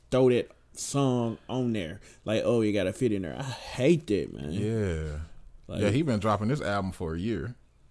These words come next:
Speaker 1: No, that's the only song on there. He
Speaker 2: Yeah.
Speaker 1: got some Jamaican on there. I don't really get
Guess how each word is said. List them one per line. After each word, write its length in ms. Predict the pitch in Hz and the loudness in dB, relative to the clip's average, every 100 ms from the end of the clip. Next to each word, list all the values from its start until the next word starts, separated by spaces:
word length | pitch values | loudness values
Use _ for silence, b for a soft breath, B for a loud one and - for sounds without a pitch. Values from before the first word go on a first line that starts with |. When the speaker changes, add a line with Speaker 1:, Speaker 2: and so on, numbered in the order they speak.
| - - | -18 -4
Speaker 1:
No, 360 | - 294 262 | -2 0 0
that's 160 | 262 285 | 0 0
the 80 | 285 | 0
only 160 | 254 | 0
song 360 | 233 233 208 190 | 0 0 0 0
on 120 | 151 | 0
there. 240 | 104 92 - b b b - | 0 -4 -8 b b b 4
He 100 | 170 | 6
Speaker 2:
Yeah. 80 | |
Speaker 1:
got 80 | 196 | 6
some 140 | 202 170 | 4 2
Jamaican 680 | 151 135 147 165 156 156 156 | 2 4 2 2 -2 -4 -8
on 160 | - 131 | -4 0
there. 300 | 127 123 123 | 0 0 0
I 80 | 123 | 0
don't 200 | 143 131 | 2 4
really 220 | 117 110 | 4 2
get 260 | 104 101 | 0 -2